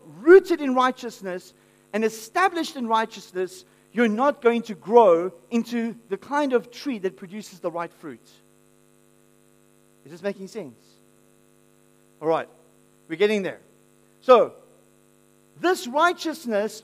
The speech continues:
when we're in-, established in it, it gives us the ability to overcome any obstacle.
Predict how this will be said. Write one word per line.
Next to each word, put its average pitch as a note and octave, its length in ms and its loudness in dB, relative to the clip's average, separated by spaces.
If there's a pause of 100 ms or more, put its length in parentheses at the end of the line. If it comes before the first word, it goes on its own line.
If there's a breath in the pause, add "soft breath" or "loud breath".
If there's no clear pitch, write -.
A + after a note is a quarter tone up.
when A#3+ 200 2
we're E4 160 2
in-, C#4 140 -2 (260)
established D4+ 680 -4
in A3 140 -4
it, F3+ 180 -4 (220 soft breath)
it G#3 200 -4
gives D4+ 380 -2
us B3+ 240 -4
the A#3 160 -6
ability A3 720 -2
to - 200 -14
overcome A#3+ 580 -2
any C#4+ 240 -2
obstacle. - 560 -8